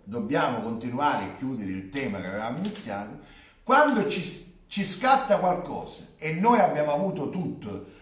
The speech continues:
dalla vita e ci scatta quel qualcosa che non possiamo neanche ammettere a noi stessi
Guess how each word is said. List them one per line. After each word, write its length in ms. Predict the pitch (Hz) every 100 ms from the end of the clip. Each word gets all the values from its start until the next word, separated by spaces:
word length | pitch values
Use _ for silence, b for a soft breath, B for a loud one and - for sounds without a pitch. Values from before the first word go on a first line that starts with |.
| B
dalla 280 | 123 131 139
vita 500 | 113 87 - - -
e 180 | 151 151
ci 160 | 185
scatta 520 | 160 - 220 - - 143
quel 160 | 147
qualcosa 480 | 143 151 196 220 165
che 120 | 139
non 260 | 135 135 120
possiamo 1000 | 143 139 - - 208 196 120 101 92 B B B -
neanche 720 | 139 185 202 151 117 107 120
ammettere 1000 | 120 123 139 170 185 - - - 95
a 140 | 98 117
noi 220 | 143 175
stessi 840 | - - 127 - - - 226 -